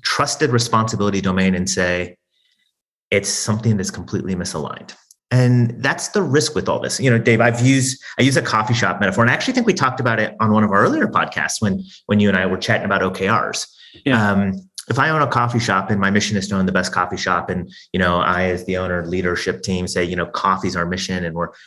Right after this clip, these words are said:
Speaker 1: we're snobby on coffee, and we have a very, very specific brand and market around coffee." But I let that product team around my coffee shop research everybody who comes through the door. And today we only sell coffee and water.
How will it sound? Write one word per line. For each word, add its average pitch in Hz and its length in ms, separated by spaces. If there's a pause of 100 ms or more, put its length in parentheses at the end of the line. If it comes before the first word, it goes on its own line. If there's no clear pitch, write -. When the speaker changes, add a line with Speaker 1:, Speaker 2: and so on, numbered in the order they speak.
Speaker 1:
we're 85 60
snobby 92 440
on 87 140
coffee, 90 580
and 92 80
we 90 80
have 90 120
a 90 40
very, 92 460
very 120 420 (120)
specific 95 500
brand 98 280
and 90 120
market 98 240
around 92 240
coffee." 127 480 (420)
But 101 120
I 98 80
let 123 260
that - 280
product - 520
team 90 460
around 95 260
my 85 80
coffee 95 340
shop 82 460
research 107 460
everybody 117 360
who 117 120
comes 98 240
through - 80
the 90 80
door. 95 400 (580)
And 107 80
today 104 240
we 95 160
only 107 160
sell 104 180
coffee 98 360
and 87 120
water. 82 440